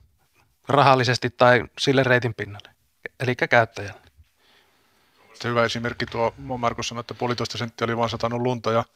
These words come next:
Speaker 2: kun kaksi senttiä on se lähtökynnys, mikä me ollaan urakassa määritetty, että kahden sentin kohdalla pitää lähteä liikkeelle, niin tämänkin esimerkki oli semmoinen sitten, että, että urakoitsija teki päätöksen, että lähdetään auraamaan siitä huolimatta, että ei ole se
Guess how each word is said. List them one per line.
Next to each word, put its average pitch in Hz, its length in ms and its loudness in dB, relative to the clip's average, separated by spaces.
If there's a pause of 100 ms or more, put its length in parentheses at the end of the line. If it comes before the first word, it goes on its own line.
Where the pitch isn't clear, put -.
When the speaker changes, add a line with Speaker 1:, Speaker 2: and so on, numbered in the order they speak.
(400)
Speaker 2:
kun 110 140 -12
kaksi 113 220 -2
senttiä 107 280 -6
on 107 40 -4
se 113 100 -4
lähtökynnys, 110 540 -4
mikä 104 160 -8
me 107 80 -6
ollaan 107 160 -2
urakassa 107 360 -4
määritetty, 107 500 -4
että 113 160 -10
kahden 110 220 -2
sentin 101 240 -10
kohdalla 101 260 -8
pitää 110 280 -2
lähteä 101 260 -8
liikkeelle, 104 420 -4
niin 104 140 -8 (680)
tämänkin 110 380 -2
esimerkki 113 440 -2
oli 110 80 -2
semmoinen 110 340 -4
sitten, 107 320 -4
että, 104 340 0 (320)
että - 240 -6 (920)
urakoitsija 104 460 -6
teki 123 200 -6
päätöksen, 127 480 2
että 113 220 -4
lähdetään 117 640 -2 (540)
auraamaan 110 540 4
siitä 113 240 -2
huolimatta, 107 600 0
että - 240 -8
ei 113 200 0
ole 104 120 -6
se - 180 -4